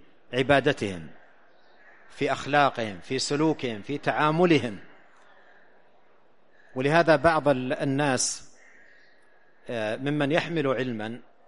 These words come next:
إذا عامل آخر بمعاملة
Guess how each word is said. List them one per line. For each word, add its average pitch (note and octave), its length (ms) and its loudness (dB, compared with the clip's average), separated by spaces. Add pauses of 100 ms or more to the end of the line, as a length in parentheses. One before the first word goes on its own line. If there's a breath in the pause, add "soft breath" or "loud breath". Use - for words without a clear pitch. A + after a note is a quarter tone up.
(720)
إذا D3+ 240 2
عامل F3+ 420 2
آخر D3+ 560 0
بمعاملة C#3+ 640 -2